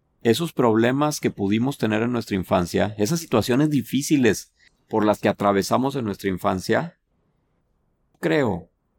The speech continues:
que las vamos a encontrar mucho más pequeñas de como aquel niño las identificaba en su momento. Al menos esta fue mi experiencia, porque antes de que a mí me cayera este veinte,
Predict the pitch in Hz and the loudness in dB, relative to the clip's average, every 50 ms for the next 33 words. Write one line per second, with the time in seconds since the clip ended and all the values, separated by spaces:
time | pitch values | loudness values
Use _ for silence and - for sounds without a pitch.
0 | _ _ _ - - 110 104 104 95 107 113 123 143 147 160 151 135 - 123 110 | _ _ _ -8 -4 -2 0 0 0 0 0 -2 -2 -4 -6 -6 -6 -4 -4 -4
1 | 101 - 110 104 101 101 104 - _ _ _ _ _ _ _ _ _ _ - 101 | -4 -2 0 0 0 -2 -4 -10 _ _ _ _ _ _ _ _ _ _ -8 -6
2 | 101 104 107 104 - - 113 101 98 101 104 117 - - - 143 143 - - - | -4 -4 -4 -4 -4 -2 -4 -2 -2 -2 -4 -4 -6 -6 -4 -6 -6 -4 -2 -2
3 | 117 107 107 110 117 135 156 - - - _ _ _ _ _ _ - 110 101 95 | -2 0 0 -2 -4 -4 -6 -8 -12 -18 _ _ _ _ _ _ -10 -6 -6 -4
4 | - - 98 95 92 92 - - 101 104 110 110 110 107 104 104 110 107 107 104 | -4 -4 -2 -2 -2 -2 -2 -2 -2 0 0 -2 -2 -4 -4 -2 -2 -2 -2 -2
5 | - - 98 90 87 87 - 95 - - 92 - - 98 90 90 95 90 - - | -2 -4 -4 -2 -4 -4 -6 -8 -8 -8 -8 -4 -2 0 0 0 -2 -6 -6 -6
6 | 87 85 80 85 95 107 107 101 - - _ _ _ _ _ _ _ _ _ _ | -8 -6 -6 -6 -6 -6 -6 -8 -12 -18 _ _ _ _ _ _ _ _ _ _
7 | _ _ - - 107 107 113 131 156 165 156 156 147 - 156 143 - 135 127 131 | _ _ -2 2 4 4 4 4 2 2 0 -2 -2 -2 -2 -2 0 0 0 0
8 | 131 120 - - - 104 101 107 127 131 123 - - 92 - - - 95 95 - | 0 -2 -4 -2 -2 0 0 0 0 0 -2 -2 -2 -2 -2 -2 -2 -4 -4 -4
9 | - - - 95 95 95 95 95 92 95 95 95 90 _ _ _ _ _ _ _ | -6 -4 -2 0 0 0 0 0 -2 -4 -4 -8 -10 _ _ _ _ _ _ _
10 | _ _ _ _ _ _ - 135 175 180 220 226 220 196 - 147 143 151 156 175 | _ _ _ _ _ _ 0 2 2 4 4 4 4 4 4 2 2 2 2 0
11 | 175 - 160 147 139 135 151 156 143 - - 135 127 123 113 101 - - 90 85 | 0 0 2 2 4 4 2 2 0 -2 -2 0 0 0 -2 -2 -4 -4 -6 -6
12 | 87 - | -6 -12